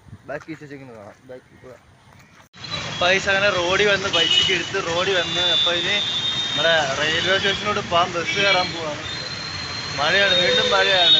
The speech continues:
ഇറങ്ങാൻ പറ്റാത്ത അവസ്ഥയാണ്. എന്താ പറയാനുള്ള, റെയിൽവേ സ്റ്റേഷനിൽ ബസ് കയറാൻ പോവാണ്.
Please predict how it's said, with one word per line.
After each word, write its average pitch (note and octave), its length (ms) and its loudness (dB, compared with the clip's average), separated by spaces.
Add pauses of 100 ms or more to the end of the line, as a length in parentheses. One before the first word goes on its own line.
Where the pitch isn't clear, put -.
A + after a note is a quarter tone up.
(100)
ഇറങ്ങാൻ F3 320 2
പറ്റാത്ത F#3+ 320 2
അവസ്ഥയാണ്. E3+ 480 0
എന്താ E3 220 0
പറയാനുള്ള, E3 460 4 (2750)
റെയിൽവേ E3+ 300 -6
സ്റ്റേഷനിൽ G3 400 -6
ബസ് F3+ 160 -8
കയറാൻ - 260 4
പോവാണ്. - 300 4